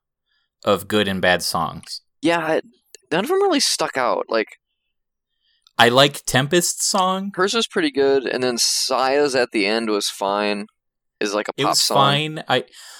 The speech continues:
Speaker 1: I kind of liked, um, Rainbow Dash's song.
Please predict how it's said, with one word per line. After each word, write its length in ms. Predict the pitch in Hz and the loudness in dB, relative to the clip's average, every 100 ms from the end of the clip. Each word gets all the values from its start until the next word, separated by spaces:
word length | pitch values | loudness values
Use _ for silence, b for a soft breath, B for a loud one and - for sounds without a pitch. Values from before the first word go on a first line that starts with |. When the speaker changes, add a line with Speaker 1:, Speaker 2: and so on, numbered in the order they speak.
| B B _ | B B _
Speaker 1:
I 80 | 214 | 0
kind 380 | - - 165 190 | 2 0 2 2
of 140 | 196 | -2
liked, 500 | 151 139 139 - - - - | 2 2 0 -2 -6 -6 0
um, 280 | 117 107 107 | 2 2 0
Rainbow 280 | 113 117 110 | 0 0 0
Dash's 440 | 101 92 - 95 | 2 0 0 0
song. 560 | - 92 85 80 82 | 0 -2 -4 -6 -12